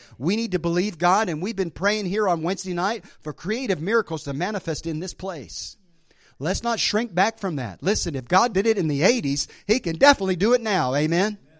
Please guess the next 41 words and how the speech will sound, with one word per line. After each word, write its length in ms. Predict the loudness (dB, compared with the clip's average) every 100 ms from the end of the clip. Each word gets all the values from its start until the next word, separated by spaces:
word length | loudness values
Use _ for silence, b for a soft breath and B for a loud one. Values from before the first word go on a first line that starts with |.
| _ _ _ _
We 280 | -4 0 0
have 240 | -2 -4 -4
to 80 | -6
rise 400 | -4 -4 -4 -6
to 120 | -10
the 100 | -12
glory 460 | -10 -8 -6 -8 -10
that 220 | -12 -12
is 360 | -10 -10 -10 -14
the 120 | -12
gifts 320 | -8 -6 -6
of 80 | -8
the 60 | -8
Holy 220 | -10 -8
Spirit. 560 | -10 -10 -14 -16 _ -20 b b b b
We 180 | -2 -2
have 180 | -2
to 80 | -6
realize 520 | -6 -4 -4 -4 -4
they're, 200 | -6 -8 -8 b
they're 160 | -4 -2
not 260 | -2 -4
just 400 | -2 0 0 -2
for 120 | -6 -4
the 120 | -4
church. 480 | -4 -2 -4 -6 -16 B B
They're 260 | -2 -2
primarily 640 | 0 -2 -2 -2 -2 -4 -6
for 220 | -6 -2
the 120 | -2
world 580 | 0 2 4 2 0 -6 b b b
so 160 | -4
they 140 | -4 -4
can 160 | -6
find 360 | -8 -8 -6 -4
out 160 | -6
that 160 | -6 -6
God 260 | -4 -2 0
is 200 | -2 -4
real. 300 | -4 -2 0
Listen, 400 | 0 0 -2